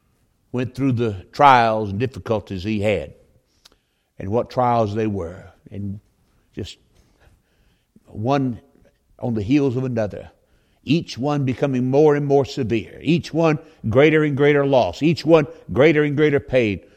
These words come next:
And finally, Job arose and rent his mantle and shaved his head and fell down upon the ground and worshiped God. "Oh, God, give me such grace." He said to his wife,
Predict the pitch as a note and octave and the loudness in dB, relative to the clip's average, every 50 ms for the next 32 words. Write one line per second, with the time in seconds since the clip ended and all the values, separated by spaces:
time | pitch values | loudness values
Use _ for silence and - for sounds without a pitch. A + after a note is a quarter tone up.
0 | _ _ _ _ - G#2+ F#2 - D3 E3+ F3 F#3 F#3 F3 D#3+ D#3+ E3 D#3+ G#2 - | _ _ _ _ -10 -10 -2 4 6 6 6 6 6 6 6 8 8 8 8 4
1 | - - - _ _ - - F2+ A#2 D#3+ F3+ F#3 D#3+ D3 D#3+ D#3+ D3+ D#3 E3 F3+ | -10 -20 -20 _ _ -10 -4 2 6 8 8 8 8 8 6 8 10 10 12 12
2 | F#3 F#3+ G3 G#3+ G3+ D3+ D3+ C#3 C#3 D#3 F3 F3+ C#3+ E3 E3 C3 A#2+ A#2+ D3+ F3 | 12 12 12 12 10 6 2 0 2 4 4 4 4 4 2 2 0 2 4 4
3 | F#3+ F#3+ G3+ G#3+ G3 - - - - - - - A#2 G#2+ - - F#3 G3+ G#3 G3 | 6 6 6 4 2 0 -6 -20 -18 -8 -4 -4 -4 -2 2 6 8 8 8 6
4 | C#3+ D3+ E3+ E3+ C#3+ - C#3 G3 A3 A3+ A3+ G#3 - - - - - - C3+ C#3 | 4 2 2 2 2 4 8 10 12 12 12 10 8 2 -8 -14 -6 -2 -2 -2
5 | C3 - - F#3 F#3+ F#3+ F#3+ F3 C3+ E3+ F#3+ G#3 G#3+ G#3 G3 - - F3+ F3+ E3 | -2 4 8 10 12 12 12 10 8 8 8 8 8 6 6 6 6 4 4 4
6 | D#3+ D3 A2 C#3+ E3 F#3 G3+ A3 A3 G3 - - - - - _ - G#2 G#2+ G#2 | 2 2 6 10 10 12 12 12 10 8 4 -2 -14 -20 -20 _ -6 -6 -6 -4
7 | G2 F#2 E2+ E2+ G2+ B2 D3+ D3 - - - - - - _ _ - - _ _ | -6 -6 -6 -2 -2 -2 -2 -2 -6 -12 -14 -14 -16 -18 _ _ -20 -20 _ _
8 | A#2+ G#2+ G2 F#2+ - F#2+ F2 F2 E2+ - - - - - - _ _ - _ _ | -20 -20 -18 -14 -12 -12 -12 -12 -16 -18 -20 -20 -20 -20 -20 _ _ -20 _ _
9 | _ _ _ _ _ _ _ _ _ _ _ _ _ _ _ _ _ _ _ _ | _ _ _ _ _ _ _ _ _ _ _ _ _ _ _ _ _ _ _ _
10 | _ _ _ _ - A#2 C3+ C#3+ D3+ C#3+ C#3 B2+ G#2+ G2 - - A#2 A2+ G#2+ G2 | _ _ _ _ -10 -6 -4 -2 0 0 -2 -2 -6 -10 -12 -8 -8 -6 -6 -8
11 | F#2 - A#2 A#2 G2+ F2 F#2+ G2+ G#2 - - - A#2 G#2 - - - G2+ F2 - | -10 -10 -10 -10 -10 -10 -12 -14 -14 -12 -12 -12 -12 -12 -12 -16 -14 -14 -14 -14
12 | - - - - - - _ _ _ _ _ _ _ _ _ _ _ _ _ _ | -16 -20 -20 -20 -20 -20 _ _ _ _ _ _ _ _ _ _ _ _ _ _
13 | _ _ _ _ _ _ _ _ - C3 C3+ B2 - F#3+ F#3+ G3 E3+ B2 - F3 | _ _ _ _ _ _ _ _ -2 -2 0 0 6 8 8 8 8 8 6 8
14 | F#3 E3+ B2 B2+ C#3 E3 F3+ G3+ A3+ A3+ - - | 8 8 6 4 4 6 8 8 8 8 6 2